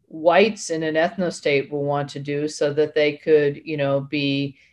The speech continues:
in environmental harmony with their bioregion and so on and so forth, and be able to, you know, provide for their community. I mean, that's kind of this romantic idea that some of them have. Um,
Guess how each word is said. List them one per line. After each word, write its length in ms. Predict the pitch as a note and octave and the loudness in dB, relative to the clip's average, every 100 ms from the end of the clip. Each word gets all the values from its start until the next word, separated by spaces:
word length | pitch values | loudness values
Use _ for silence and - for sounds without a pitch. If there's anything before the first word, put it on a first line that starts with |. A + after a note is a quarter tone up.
| _ D#3+ | _ -6
in 120 | D#3+ | -4
environmental 800 | D#3 D#3 D#3+ E3 E3 D#3 D3+ C#3+ | -2 0 2 2 -2 -4 -4 -4
harmony 600 | D#3 E3 E3 D#3+ D3+ D3 | -2 -4 -2 -4 -2 -2
with 260 | D3+ D3 | -2 0
their 320 | D#3 D3+ D3 C#3+ | 0 2 0 -2
bioregion 1000 | C#3+ D3+ D#3 D3+ D3+ D3 D3 C#3+ D3 | 0 4 4 4 0 -2 -4 -4 -4
and 180 | C#3+ C#3 | -4 -4
so 220 | C#3+ D#3 | -2 0
on 140 | D3+ C#3 | 0 -2
and 120 | C#3 | -4
so 220 | E3+ D#3+ | -2 -2
forth, 360 | D#3 D3+ D3 D3 | 0 -2 -2 -6
and 160 | D3 | -8
be 180 | C3+ C#3+ | -6 2
able 340 | D3+ D3+ D3 B2+ | 2 2 0 -6
to, 440 | D#3 C#3+ C#3 C#3+ | -4 -2 -4 -4
you 100 | D#3 | -6
know, 160 | D3 C#3+ | -4 -4
provide 540 | - D#3 C#3+ C#3+ D3 | -4 -2 0 0 0
for 100 | D#3 | -2
their 160 | C#3 C3+ | -2 -4
community. 580 | D3 D#3 F#3 E3+ C3 C3+ | -6 -4 -2 -2 -2 -4
I 40 | |
mean, 140 | C#3+ | -4
that's 240 | D3+ D#3 D#3 | -2 -4 -4
kind 200 | E3+ D3 | -6 -4
of 60 | |
this 180 | C#3+ C#3+ | -6 -6
romantic 520 | D3+ C#3+ C#3+ C#3+ C#3+ | -6 -4 -6 -6 -6
idea 280 | C#3 C3+ C#3+ | -6 -4 -4
that 180 | C3+ A#2+ | -4 -8
some 200 | D3 C#3 | -8 -6
of 80 | B2+ | -6
them 140 | B2+ | -6
have. 480 | B2+ E3 C#3+ C3 B2+ _ - - - - _ | -4 -2 -2 -4 -8 _ -20 -20 -20 -20 _
Um, 480 | F#3 F3 E3 D#3+ | 2 4 2 -2